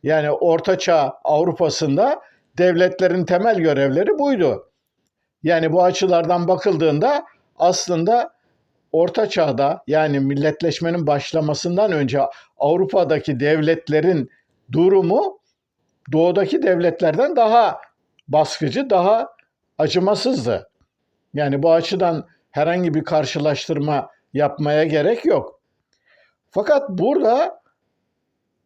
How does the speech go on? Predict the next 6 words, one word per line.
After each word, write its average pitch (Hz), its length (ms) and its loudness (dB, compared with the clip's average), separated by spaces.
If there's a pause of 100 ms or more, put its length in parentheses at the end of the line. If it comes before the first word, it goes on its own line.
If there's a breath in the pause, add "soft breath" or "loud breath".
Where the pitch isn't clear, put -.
(560)
tarihsel 147 520 0
sürecin 185 520 0
gelişmesine 165 720 -2
baktığımızda 180 960 0 (580 loud breath)
bazı 220 420 2
ilişkilerin 190 920 0